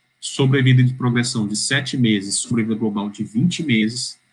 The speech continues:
Os pacientes que tinham P D L um positivo ou uma, uma carga mutacional elevada tiveram melhores respostas, e sobrevidas também foram, em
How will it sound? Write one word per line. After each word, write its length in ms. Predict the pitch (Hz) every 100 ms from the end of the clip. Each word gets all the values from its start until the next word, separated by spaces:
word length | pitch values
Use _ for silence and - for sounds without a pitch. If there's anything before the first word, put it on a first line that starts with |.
| _ _ _ _
Os 140 | 127
pacientes 640 | - 143 - 139 127 127 -
que 140 | 127
tinham 280 | - 131 123
P 140 | 135
D 100 | 123
L 160 | 127 123
um 120 | 120
positivo 920 | - 143 139 135 - 120 107 95 98 -
ou 420 | 131 143 135 113 101 - _ _ -
uma, 420 | 110 110 110 107
uma 340 | 107 107 104 101
carga 260 | 120 120
mutacional 580 | 113 113 113 113 113 107
elevada 420 | 110 110 104 98
tiveram 440 | - 123 113 135 170
melhores 460 | 127 107 104 104
respostas, 880 | 104 104 - 95 113 127 127 175 - _ _ _ _ _ _ _
e 80 | 135
sobrevidas 680 | 127 170 160 143 143 156 -
também 380 | - 147 143 175
foram, 380 | 170 151 139 131
em 140 | 131